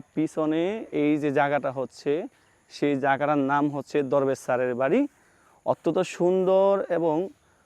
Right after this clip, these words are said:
সম্পূর্ণ এই গড়টা বা এই মাজারটা কাঠের, কাঠ দিয়ে সুন্দরভাবে ডিজাইন করা হয়েছে।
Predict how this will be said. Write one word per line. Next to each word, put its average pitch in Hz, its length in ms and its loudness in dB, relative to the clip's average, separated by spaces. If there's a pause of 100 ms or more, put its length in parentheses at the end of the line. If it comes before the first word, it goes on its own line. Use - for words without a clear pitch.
(120)
সম্পূর্ণ 165 640 2
এই 156 180 2
গড়টা 151 500 2
বা 147 160 4
এই 151 100 4
মাজারটা 160 720 2 (500)
কাঠের, 160 440 2 (460)
কাঠ 165 360 2
দিয়ে 160 380 2
সুন্দরভাবে 165 680 2
ডিজাইন 156 320 0
করা 131 180 0
হয়েছে। 135 380 -4